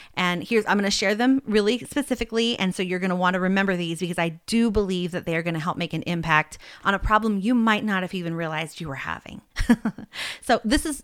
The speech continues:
the first tip that I have. The first way that you can build a common language and an understanding of best practices is obviously modeling. Teachers have to experience things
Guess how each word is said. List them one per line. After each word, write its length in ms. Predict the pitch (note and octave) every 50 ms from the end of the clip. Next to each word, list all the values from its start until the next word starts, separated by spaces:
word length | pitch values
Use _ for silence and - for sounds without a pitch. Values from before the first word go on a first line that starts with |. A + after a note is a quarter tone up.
| _ _
the 180 | G#3+ G#3 G3+
first 360 | - - A#3 A3 A3 - - -
tip 140 | - F#3+ -
that 120 | F#3 E3
I 80 | D#3+ D#3
have. 320 | C#3+ D3+ C3 - - - - - - - -
The 80 | - A3
first 400 | G#3 - D4 D#4+ F#4+ F#4+ - -
way 420 | A3 F#3+ E3+ D3+ D3+ D#3 D#3+ F#3 G3
that 100 | G3+ D3+
you 120 | F3+ G3+ G#3
can 200 | - G3+ F#3 E3+
build 320 | - F#3 G3 G#3+ A3 G#3 -
a 60 | F#3
common 400 | - - - G#3 A3 B3 B3+ A#3
language 440 | F#3+ D#3 C#3+ C#3+ C#3+ D3+ D#3+ D#3+ -
and 140 | - E3+ E3
an 80 | E3 -
understanding 500 | F#3+ G3 G#3+ - - G#3 F3+ F#3 F3+ E3+
of 80 | D#3+
best 220 | - F3 E3 - -
practices 600 | - - E3 - - - - D3+ D3 D3+ - - - - - - - - -
is 280 | G#3 G3+ G3 F#3 - - -
obviously 840 | F#3+ G3 F#3 F3+ E3 E3+ E3+ D#3+ - - D3 C#3+ C#3 C#3 C#3 D3 - _
modeling. 640 | F3+ E3+ E3+ D3+ C#3 C#3 C#3 C#3 C#3+ C3+ C#3+ - - _ _ - - - - _ _ _ _
Teachers 420 | - - C#4 C#4+ - E4+ E4 E4 -
have 260 | - - A3 A3 -
to 160 | - - A#3+
experience 560 | A3+ A3 - - - G#3 G3 G3 G3 F#3 - -
things 420 | - G3 F3 E3+ E3+ F3 - -